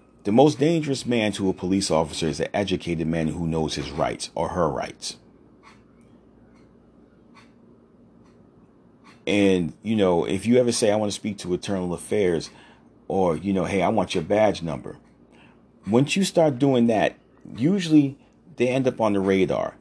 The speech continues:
And the fact that people have cameras and everything goes viral, it's putting the pressure on the police departments to actually have to discipline their officers.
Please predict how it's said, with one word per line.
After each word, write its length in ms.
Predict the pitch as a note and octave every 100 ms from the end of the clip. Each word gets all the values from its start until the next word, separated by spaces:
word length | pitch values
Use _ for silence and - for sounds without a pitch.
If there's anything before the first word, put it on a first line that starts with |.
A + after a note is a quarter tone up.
| _
And 80 | G#2+
the 60 | G#2+
fact 320 | C#3+ D3+ D3
that 160 | A#2
people 220 | - C3 A2+
have 160 | G2
cameras 360 | - A#2+ A#2+ G2
and 60 |
everything 340 | G#2 G#2 G2 F#2+
goes 220 | F2+ D#2+
viral, 500 | D#2 G2 G2+ A1+ G1+ - _ - _ _ _ _ _ _ _ _ _ _ _ _ - - _ - - -
it's 180 | A2+ -
putting 340 | - D#3+ D3+
the 80 | C3
pressure 560 | - B2 A#2 G#2+ G2 -
on 180 | G2 G2
the 80 |
police 300 | G2 F#2+ G#2
departments 520 | - F2+ F2 D#2 D#2+ -
to 160 | F2+
actually 480 | D#2+ D#2+ - F#2 F#2 -
have 200 | E2+ D#2
to 60 | F2+
discipline 600 | E2+ D2+ F2 - E2+ D#2+
their 220 | F#2+ -
officers. 560 | C3 D3+ - - -